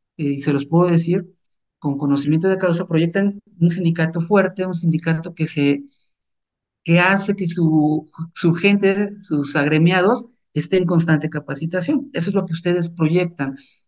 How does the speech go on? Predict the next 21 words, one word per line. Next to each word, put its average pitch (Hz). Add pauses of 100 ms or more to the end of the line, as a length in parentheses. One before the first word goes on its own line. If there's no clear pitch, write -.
(120)
¿sí? -
Entonces, 190
esa 240
parte 240
de 220
ahí 202
es 202
súper 180
importante. 165 (400)
Uno, 180
relaciones 170
públicas. 180 (120)
Tienen 214
que 190
mantener 175 (480)
una 185
imagen 190
positiva 170
de 165
la 147
empresa. 143